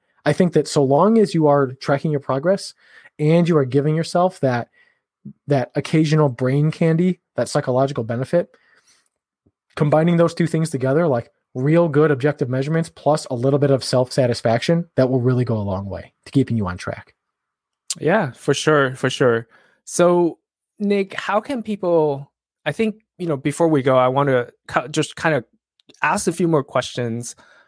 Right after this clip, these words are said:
Speaker 2: So how can people get started, um, with your material? Like, where would you recommend people, uh, because you publish a wide array of, you know,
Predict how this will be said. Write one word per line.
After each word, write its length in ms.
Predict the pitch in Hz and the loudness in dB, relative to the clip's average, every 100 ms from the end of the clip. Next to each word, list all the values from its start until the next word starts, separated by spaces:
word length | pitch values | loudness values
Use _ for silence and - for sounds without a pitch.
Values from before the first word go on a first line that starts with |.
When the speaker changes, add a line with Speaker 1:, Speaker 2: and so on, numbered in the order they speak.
| _ | _
Speaker 2:
So 140 | - | -4
how 220 | 175 - 254 | -2 0 0
can 180 | 277 | -2
people 260 | 220 208 180 | -2 0 0
get 200 | 160 135 | 0 0
started, 640 | - - 131 123 117 113 - - | -2 0 2 2 0 0 -8 -10
um, 280 | 120 117 113 | -6 -6 -4
with 200 | 131 143 | -2 0
your 100 | 135 | 0
material? 580 | 123 - 123 117 117 | -2 -2 0 2 0
Like, 200 | 113 120 | 0 0
where 200 | 139 160 | 2 2
would 220 | 190 165 151 | 2 0 0
you 80 | |
recommend 540 | 139 127 135 131 123 117 | 0 0 0 -2 -4 -4
people, 500 | 127 - 117 113 120 _ _ _ _ | -8 -2 0 0 -4 _ _ _ _
uh, 100 | 127 | -6
because 340 | 120 151 175 165 | -2 0 2 2
you 80 | |
publish 440 | 160 - 180 180 156 | 0 0 0 0 0
a 80 | 131 | -2
wide 300 | 127 131 139 | 2 4 4
array 440 | 127 120 117 117 | 2 2 2 0
of, 340 | 117 113 110 | -2 -4 -4
you 80 | - | -6
know, 160 | 120 | -8